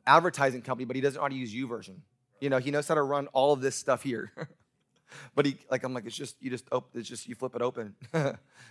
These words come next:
You just, you know, it's starting the book of John. It's safer, you know, like, read all the red letters. That's, if you read all the red letters, you'll be in good shape. Here's the second thing, passion for his word and a passion for his kingdom. <clears throat> And a passion for,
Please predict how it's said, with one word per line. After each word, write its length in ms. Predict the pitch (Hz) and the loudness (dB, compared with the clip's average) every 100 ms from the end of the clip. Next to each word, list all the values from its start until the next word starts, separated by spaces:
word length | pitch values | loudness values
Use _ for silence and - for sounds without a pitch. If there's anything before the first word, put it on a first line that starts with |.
| _ - | _ -6
You 100 | 131 | -2
just, 200 | 131 - - | -2 -4 -10
you 120 | 123 | -4
know, 100 | 123 | -2
it's 140 | 120 - | -2 0
starting 240 | 135 131 | -2 0
the 40 | |
book 180 | 120 123 | -4 -6
of 100 | 127 | -8
John. 320 | 104 123 120 | -2 0 0
It's 180 | 120 104 | -2 -6
safer, 480 | - 120 120 123 117 | -2 -2 -2 -8 -10
you 120 | - | -8
know, 180 | 120 120 | -4 -2
like, 300 | 120 117 104 _ _ _ - | 0 -4 -8 _ _ _ -4
read 180 | 135 | 4
all 120 | 139 135 | 6 6
the 80 | |
red 220 | 131 123 120 | 4 2 4
letters. 440 | 131 127 123 - _ - | 2 2 -6 -12 _ -8
That's, 180 | 127 | -8
if 120 | - 117 | -8 -10
you 80 | |
read 100 | 147 | 4
all 60 | 165 | 6
the 80 | 147 | 8
red 160 | 143 | 4
letters, 260 | 131 120 117 | 4 0 -2
you'll 80 | 123 | -6
be 100 | 123 | -8
in 100 | 117 | -8
good 120 | 113 | -8
shape. 300 | - 113 - _ _ _ _ _ _ _ | -8 -8 -12 _ _ _ _ _ _ _
Here's 160 | - 160 | 0 2
the 60 | |
second 260 | 143 147 135 | 4 2 0
thing, 80 | 120 | 0
passion 340 | 147 151 175 | 4 4 2
for 160 | 151 156 | -4 -2
his 100 | 127 | 0
word 360 | 131 135 139 123 _ _ _ - | 2 2 2 -2 _ _ _ -2
and 100 | 135 | 0
a 40 | |
passion 400 | 131 131 127 139 | 4 4 4 -2
for 180 | 127 127 | -6 -6
his 100 | 117 | -4
kingdom. 440 | - 117 110 98 _ _ | -6 -6 -8 -10 _ _
<clears throat> 0 | - 113 - _ _ _ _ _ _ _ _ - _ _ | -10 -10 -12 _ _ _ _ _ _ _ _ -20 _ _
And 80 | - | -4
a 40 | 135 | -2
passion 460 | 131 131 131 135 | 4 4 4 -6
for, 440 | 123 123 123 117 | -8 -4 -2 -4